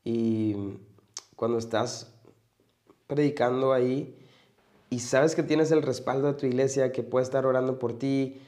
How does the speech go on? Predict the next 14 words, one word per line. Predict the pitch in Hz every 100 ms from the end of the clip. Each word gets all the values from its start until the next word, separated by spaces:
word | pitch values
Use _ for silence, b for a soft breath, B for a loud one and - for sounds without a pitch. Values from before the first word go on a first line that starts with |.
| B B -
que | 117
te | 117
puede | 117 135 135
equipar, | 131 127 120 120 135 135 131
que |
te | 127 123
puede | 135 135
dar | 131 127
consejos | 127 123 139 135 139 -
para | 123 117
ser | 131 131
un | 139
mejor | 139 127 131 135
empleado | 131 123 120 127 135 135 131